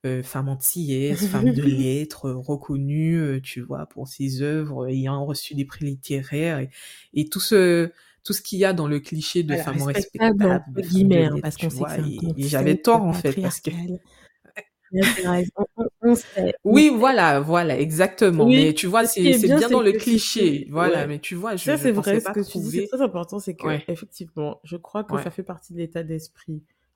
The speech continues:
Speaker 2: Jamais on n'aura fait un état d-, une partie état d'esprit aussi longue, mais c'est important, t'as touché du doigt quelque chose,
Speaker 1: Oui,
Speaker 2: c'est
Speaker 1: c'est
Speaker 2: que,
Speaker 1: vrai.
Speaker 2: en fait, euh,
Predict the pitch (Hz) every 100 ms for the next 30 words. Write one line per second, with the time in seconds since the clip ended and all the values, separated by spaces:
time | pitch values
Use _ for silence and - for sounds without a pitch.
0 | - 156 190 214 208 190 170 170 175 170
1 | 165 160 165 160 165 165 160 175 - 175
2 | 175 180 170 165 - 170 165 175 170 202
3 | 202 _ _ _ - 180 202 226 233 226
4 | 233 - 262 214 - 233 277 262 233 190
5 | 202 202 208 202 190 185 - 180 240 240
6 | _ _ _ _ - - 208 202 233 202
7 | 220 247 180 175 202 214 - 185 170 165
8 | -